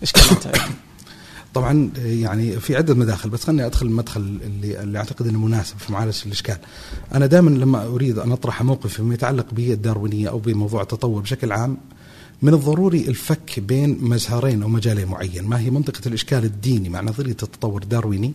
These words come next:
Speaker 1: مم.
Speaker 2: وما هي منطقة الإشكال المعرفي العلمي الطبيعي التجريبي. فبالنسبة لي منطقة الإشكال الديني فيما يتعلق بنظرية التطور الدارويني، آه، منطقتين أساسيتين.
Speaker 1: آه، فمبدئيًا أنت لا تتفق معها.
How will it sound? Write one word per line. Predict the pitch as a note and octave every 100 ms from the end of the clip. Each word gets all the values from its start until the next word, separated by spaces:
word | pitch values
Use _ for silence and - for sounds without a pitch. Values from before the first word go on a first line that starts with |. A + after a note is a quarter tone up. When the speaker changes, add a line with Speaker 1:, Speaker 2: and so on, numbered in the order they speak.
| -
Speaker 1:
مم. | D3+
Speaker 2:
وما | D#3 D3
هي | C3
منطقة | D3 C#3 D#3+ A#2+
الإشكال | G#2+ - C#3+ C#3+
المعرفي | B2+ G#2+ A#2 A2+ A2+ A#2 G#2+
العلمي | F#2+ A2 G#2+ A2 G2+
الطبيعي | - G2+ G#2 G#2+ G2+ -
التجريبي. | A2+ G#2+ F2+ D3+ - - - - - - - - - - -
فبالنسبة | - C#3 G#3 A#3 E3
لي | D#3+
منطقة | D#3 G3+ F#3 D#3
الإشكال | B2+ - C#3+
الديني | B2+ C3 C3
فيما | A2 C3 C3
يتعلق | B2 C#3+ B2+
بنظرية | - B2+ C#3 D#3+
التطور | B2+ A#2+ - C#3+ C3+
الدارويني، | A2+ A#2+ A#2+ B2+ G#2 A#2+ C3 - - -
آه، | C#3 D3
منطقتين | F3 G3 F3+ D3+ F3
أساسيتين. | C#3 - G#2 G2+ E2+ - F#2 - - - - -
Speaker 1:
آه، | E3+
فمبدئيًا | D#3+ D#3 F3 D#3
أنت | D3 F3+
لا |
تتفق | E3+ - B2+ B2+
معها. | B2 -